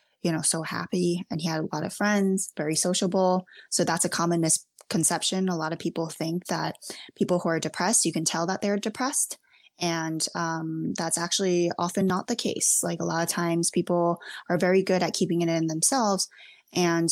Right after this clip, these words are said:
you know, sometimes, you know, maybe they have so many friends because it's like, that's, like, their only outlet, you know? So you don't know what's going on at home. You don't know what's going on, like, internally.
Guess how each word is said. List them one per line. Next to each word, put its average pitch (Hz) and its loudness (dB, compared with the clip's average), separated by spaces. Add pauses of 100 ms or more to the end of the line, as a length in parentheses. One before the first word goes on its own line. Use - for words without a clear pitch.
you 175 2
know, 165 0
sometimes, 165 0
you 170 0
know, 165 -2
maybe 165 0
they 165 -2
have 185 -2
so - 2
many 196 4
friends 165 -2
because 156 -2
it's - -2
like, 165 -2 (180)
that's, - -2
like, 160 -2
their 165 0
only 165 2
outlet, - 0 (280)
you 170 2
know? 160 0
So 170 2
you 180 4
don't 220 2
know 247 2
what's 175 0
going 180 2
on 165 0
at - -4
home. 170 0
You 165 0
don't 175 -2
know 190 0
what's 160 -2
going 165 -2
on, 160 0
like, 156 -2 (380)
internally. 165 0